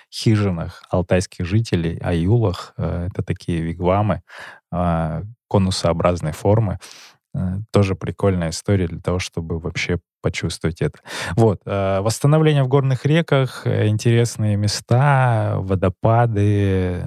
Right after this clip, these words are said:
перевал Катуирык, Телецкое озеро. Это долина Челушман. И, э, вот такие приколы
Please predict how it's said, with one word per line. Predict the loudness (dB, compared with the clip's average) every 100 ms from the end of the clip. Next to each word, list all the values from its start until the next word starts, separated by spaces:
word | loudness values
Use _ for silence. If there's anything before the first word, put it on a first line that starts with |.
| -6 -2
перевал | 2 4 6 6 4
Катуирык, | 2 0 2 4 4 4 2 -2
Телецкое | -6 -2 -2 -4 0 2
озеро. | 4 4 4 2 2 0 -2 -12 -18 -20 _ -2
Это | 0 0
долина | 0 2 2 2
Челушман. | 0 0 0 0 2 4 4 2 0 -2
И, | -2 0 2 2
э, | 2 2
вот | -2 -6 0 0 0 _ _ -20 -4
такие | -2 2 2
приколы | 2 0 2 2 2 0